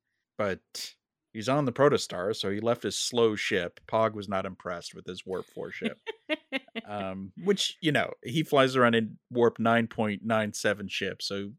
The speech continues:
Speaker 1: why would you be impressed?
Speaker 2: He
Speaker 1: But, um,
Speaker 2: scoffs at your warp four.
Speaker 1: No, but he was funny, like, when, at the end, when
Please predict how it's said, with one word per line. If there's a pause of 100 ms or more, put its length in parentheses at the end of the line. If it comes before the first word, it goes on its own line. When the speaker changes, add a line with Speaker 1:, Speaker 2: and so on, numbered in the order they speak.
Speaker 1:
why
would
you
be (100)
impressed?
Speaker 2:
He
Speaker 1:
But,
um,
Speaker 2:
scoffs
at
your
warp
four. (440)
Speaker 1:
No,
but
he
was
funny,
like,
when, (420)
at
the
end,
when